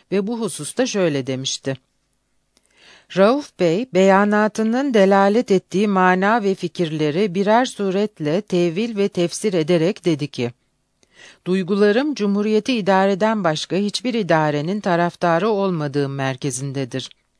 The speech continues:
Rauf Bey'in bu itirafı azanın mucibi memnuniyeti oldu ve bravo sesleriyle karşılandı. Rauf Bey, "Aziz duygularım, kutsi duygularım." diye söylediği bu sözlerinde samimi ve ciddi miydi?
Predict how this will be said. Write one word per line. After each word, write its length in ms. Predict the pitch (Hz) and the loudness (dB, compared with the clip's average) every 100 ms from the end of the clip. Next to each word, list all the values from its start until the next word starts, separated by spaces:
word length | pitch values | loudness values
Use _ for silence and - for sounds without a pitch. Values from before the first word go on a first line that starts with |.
| _ _ - - - | _ _ -20 -20 -2
Rauf 340 | 190 214 240 - | 0 0 0 -2
Bey'in 400 | 156 185 247 208 | 0 0 -2 -4
bu 120 | 233 | -2
itirafı 720 | 196 156 147 135 143 - 220 | -4 -4 0 0 0 -2 0
azanın 720 | 175 180 170 180 180 220 233 | 2 2 2 -2 -2 -4 -4
mucibi 500 | 190 175 160 175 196 | -4 -4 -6 -6 -4
memnuniyeti 720 | 180 170 165 165 160 165 - | -4 -4 -6 -6 -4 -6 -4
oldu 500 | 156 127 123 127 190 262 _ _ 175 | -4 -4 -4 -6 -6 -6 _ _ -4
ve 160 | 165 | -2
bravo 360 | 185 202 208 151 | 2 2 2 0
sesleriyle 640 | 160 151 - 156 147 135 | -4 -6 -4 -2 -2 -4
karşılandı. 800 | 131 131 127 - 131 127 123 123 - _ _ _ _ _ _ - - 180 | -4 -4 -4 -6 -4 -4 -6 -8 -10 _ _ _ _ _ _ -20 -4 2
Rauf 380 | 180 196 - | 2 0 -4
Bey, 260 | 151 175 254 - _ _ | -2 0 -2 -6 _ _
"Aziz 460 | 175 180 240 208 | -2 0 -2 -4
duygularım, 720 | 165 175 143 160 143 139 190 226 | -4 -4 -2 -2 -2 -2 -4 -6
kutsi 540 | 185 - - 220 190 | -8 -8 -8 -6 -4
duygularım." 580 | 185 156 165 170 196 160 | -4 -4 -2 0 0 -2
diye 180 | 151 185 | -2 -2
söylediği 600 | 175 165 151 143 175 190 | 0 0 0 0 -2 -2
bu 60 | |
sözlerinde 880 | 175 160 135 135 131 135 127 143 254 - _ _ | -2 -2 -2 -4 -6 -6 -4 -4 -4 -10 _ _
samimi 640 | - 185 185 190 196 240 247 | -6 -2 -2 -2 -2 -2 -2
ve 140 | 240 | -4
ciddi 420 | 214 - 220 208 | -4 -6 -2 -2
miydi? 440 | 175 135 123 127 | -2 -4 -6 -6